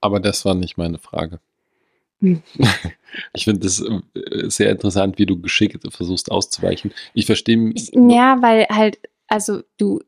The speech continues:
Speaker 2: du spielst jetzt gerade auf ein Handy an, auf eine Kamera an,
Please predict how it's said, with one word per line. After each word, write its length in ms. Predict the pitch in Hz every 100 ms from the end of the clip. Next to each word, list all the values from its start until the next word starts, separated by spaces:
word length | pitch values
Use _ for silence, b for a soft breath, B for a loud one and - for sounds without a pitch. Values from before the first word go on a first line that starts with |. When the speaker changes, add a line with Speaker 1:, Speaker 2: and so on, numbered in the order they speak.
| _
Speaker 2:
du 80 | 196
spielst 380 | - 240 240 -
jetzt 240 | 214 -
gerade 440 | 208 185 190 190 -
auf 220 | 185 -
ein 140 | 190
Handy 480 | 180 202 202 190 185
an, 380 | - 190 190 190
auf 240 | - 180
eine 220 | - 175 165
Kamera 500 | - 190 196 185 185
an, 580 | - 190 185 190 185